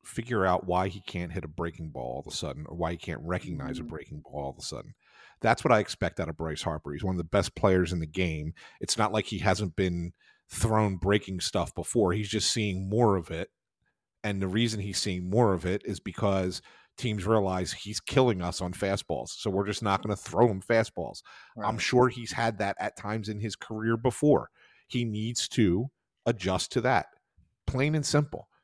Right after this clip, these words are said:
Speaker 1: And that's, to me, that's on the player. That's on Bryce Harper. He needs to be better at that. I give him a lot of credit for, even though he, he's still struggling and has been in a lot of ways for a lot longer than I think even you,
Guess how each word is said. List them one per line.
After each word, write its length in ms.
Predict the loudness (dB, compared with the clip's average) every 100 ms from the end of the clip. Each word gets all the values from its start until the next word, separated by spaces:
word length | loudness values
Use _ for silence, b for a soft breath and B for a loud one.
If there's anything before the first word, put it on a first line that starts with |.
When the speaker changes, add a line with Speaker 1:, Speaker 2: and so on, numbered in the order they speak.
| _ _ -4
Speaker 1:
And 400 | 0 2 0 -6
that's, 300 | 0 2 2 -2
to 80 | -4
me, 180 | 0 2
that's 280 | 4 2 0
on 220 | 2 2
the 60 | 2
player. 340 | 2 2 2 -12 _ -6
That's 200 | -6 -4
on 200 | -4 -2
Bryce 280 | 0 0 4
Harper. 280 | 2 2 -4
He 180 | -8 -6
needs 280 | -4 -6 -6
to 80 |
be 120 | -8 -8
better 400 | -4 -2 -2 -6
at 100 | -8
that. 220 | -10 -10 _ b b b b
I 80 | -2
give 220 | 4 6
him 100 | 6
a 80 | 4
lot 180 | 6 6
of 60 | 4
credit 460 | 4 6 6 2 -4
for, 520 | -6 -2 0 0 -4 _ _ _ -4
even 280 | -2 0 2
though 400 | 4 4 0 -6 _
he, 280 | -18 -16 -16 _ _
he's 340 | -14 -12 -6
still 380 | -6 2 4 4
struggling 840 | 0 0 6 6 4 -4 -4 -4 -4 b b b b
and 120 | -2 0
has 320 | 2 2 2
been 380 | 2 0 -2 -6
in 100 | -4
a 60 | 4
lot 200 | 6 6
of 80 |
ways 340 | 4 2 -2 -6
for 240 | -4 0
a 60 | 2
lot 240 | 2 2
longer 300 | 2 2 2
than 120 | 0 -2
I 80 | -4
think 240 | -6 -6
even 240 | -8 -8
you, 180 | -6 -8